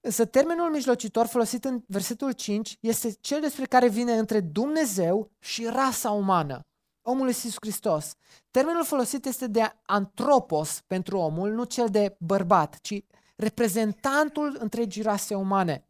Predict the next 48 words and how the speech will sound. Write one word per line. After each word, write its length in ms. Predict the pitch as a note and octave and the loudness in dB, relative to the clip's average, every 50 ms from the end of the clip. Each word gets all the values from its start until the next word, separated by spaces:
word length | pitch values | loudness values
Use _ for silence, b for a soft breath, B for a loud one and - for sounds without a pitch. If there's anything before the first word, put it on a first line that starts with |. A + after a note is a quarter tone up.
| _ _ _ _ _ _ _ _ _ _ _ _ _ _ _ _ - | _ _ _ _ _ _ _ _ _ _ _ _ _ _ _ _ -10
Și 120 | - - G#3+ | -6 -4 -2
în 80 | G3+ | -2
cartea 360 | G3 - A3+ A#3 A#3 A#3 B3+ B3 | 0 2 2 2 4 4 4 4
Evrei 540 | B3 G3+ F#3+ A3+ A3+ A3+ G3 D#3 C3+ B B B B B B B B | 4 4 4 4 4 4 4 4 0 B B B B B B B B
ne 120 | - G#3 | -6 -4
descrie 340 | F#3+ G#3 G3+ - - B3+ B3 | -2 -2 -4 -4 -2 -2 -2
mult 380 | A#3+ B3 C#4 C#4+ D4+ D4+ D4 C4+ | -2 -2 -2 -2 -2 0 2 2
mai 120 | C4 B3 | 2 2
mult 180 | A#3 A3+ A3 G#3+ | 4 2 2 0
lucrarea 340 | G3+ - - G#3 F#3+ F3+ | 0 0 2 2 4 4
aceasta, 520 | F3 - - G3 F3+ E3+ - - D#3+ D#3 b b b b b b | 2 2 0 -2 -2 -2 0 -2 -2 -2 b b b b b b
dar 160 | - G3+ G3+ | 4 4 4
în 60 | G#3+ | 4
versetul 580 | G#3 G#3 G3+ - - C#4 C#4 - C#4 C4 A#3+ B3 | 2 0 -2 0 -2 -2 -2 0 -2 -2 -2 -4
șase 440 | F#3+ - - B3+ A#3 A3+ - - G#3 | -4 0 4 4 4 4 4 0 -2
din 140 | F#3 G3 F#3 | -2 -2 0
capitolul 460 | - F#3+ G3 A3 G#3 - A3 G#3 G#3 | 0 0 0 0 0 0 0 0 2
opt 180 | G3+ G3+ G3 | 0 -2 -4
spune: 320 | - - - G#3+ G3+ G3 F#3+ B B B B B B B B B B B _ _ _ _ _ _ _ _ _ _ _ _ _ _ _ _ _ | -6 -6 -2 0 0 0 -2 B B B B B B B B B B B _ _ _ _ _ _ _ _ _ _ _ _ _ _ _ _ _
"Însă 260 | - A#3 A#3 - - | 0 0 2 4 4
acum 340 | A3 G#3 - - C4 D#4+ E4+ | 4 4 4 0 0 0 2
el 180 | D#4+ C#4 C#4 D4 | 2 4 6 6
a 180 | D#4 D#4 D4+ - | 6 4 4 0
obținut 440 | - A#3+ A#3+ - - - B3 B3 B3 | -2 -2 -2 -2 -4 -6 -6 -4 -2
o 80 | C#4+ C4+ | -4 -4
slujbă 420 | - - B3+ C4 B3 B3+ - B3 | -4 -2 -2 -4 -4 0 0 2
mult 280 | A3+ G#3+ A3+ C#4+ E4+ E4+ | 2 2 2 0 2 2
mai 140 | F4+ E4+ | 0 0
deosebită, 680 | C4 C#4 B3+ A#3 - - A3 F#3 F3 G3 G3+ G3 - A3+ | 2 0 0 0 0 -2 -2 -2 -2 -4 -2 0 0 0
de 120 | G#3 G3+ G#3+ | 2 2 0
vreme 420 | F3+ E3 F#3 A3 B3 C4 C4+ C4+ | 0 2 2 2 2 2 2 -2
ce 200 | B3+ - - B3 | -2 -2 0 0
el 460 | G#3+ G3+ F3+ E3+ F3+ G#3+ C4 D4 D4 | 2 2 2 4 6 6 6 6 6
este 420 | B3+ A3+ A#3 A3+ - - B3+ B3 A#3 | 6 4 2 2 0 0 0 0 0
și 300 | - - - - - D#4 | -2 -6 -6 -6 -4 -4
mijlocitorul 1000 | E4+ F4 F4 E4+ C#4 C4+ D4+ C#4+ C#4 - C4 - - C#4 C4 B3+ B3 B3+ B3 | -4 -2 -2 -2 -2 -2 -2 -2 -2 -4 -10 -8 -6 -4 -2 -2 0 -2 -2
unui 280 | A#3 A3+ A3+ A3 A3 G#3+ | -2 -2 -2 0 0 2
legământ 560 | G#3+ G#3+ G#3+ F#3 G3 G#3+ G#3 A3 A3 G#3 - | 4 4 4 2 2 0 0 0 -2 -2 -2
mai 160 | - G#3 G3 | -2 -2 -2
bun, 340 | F3 E3+ G3+ G3+ F3 D#3+ D3+ - | -2 -2 -2 -2 -2 -4 -6 -4
care 140 | - G#3 G3+ | -2 -2 -2
a 40 | F#3+ | -2
fost 280 | - - C#4 D4 D4 | -2 -2 -2 -2 0
legiferat 640 | D#4 D#4+ B3+ A3 A3+ A3+ - - A3+ A3 A#3 A#3 A#3 | -2 -4 -4 -2 -6 -8 -4 -2 0 0 0 0 0
pe 120 | - A3+ G#3 | -2 -4 -2
baza 400 | F#3 E3+ G#3 G#3 A3 G#3 A3+ G#3+ | 0 0 0 0 2 0 0 -2
unor 240 | G#3 G#3+ G#3 G3+ - | -2 -2 -4 -4 -6
promisiuni 640 | - - G3 F#3+ F3+ - - - G#3 G#3 G#3 G3 | -6 -6 -4 -4 -6 -6 -6 -4 -4 -2 -2 -4